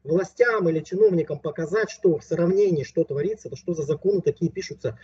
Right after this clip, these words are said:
что человек не может собственным, для своих нужд, а собственное дерево поса-,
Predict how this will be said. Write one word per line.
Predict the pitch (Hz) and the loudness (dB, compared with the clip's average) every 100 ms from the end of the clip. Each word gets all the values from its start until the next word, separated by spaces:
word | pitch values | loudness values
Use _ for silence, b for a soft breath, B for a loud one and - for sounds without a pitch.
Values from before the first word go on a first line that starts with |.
| B - | B -6
что | - | -2
человек | 160 208 185 | 6 8 8
не | 180 | 6
может | 196 180 165 | 6 4 2
собственным, | - 190 - 165 151 131 _ - | 0 -2 -2 -4 -4 -8 _ -10
для | 135 160 | -2 -2
своих | - 180 180 | 4 4 6
нужд, | 175 208 208 - | 6 6 4 0
а | - | -2
собственное | 185 - 165 156 | -2 -2 -6 -4
дерево | 143 214 214 | 6 8 8
поса-, | 160 - 160 | 2 -6 -6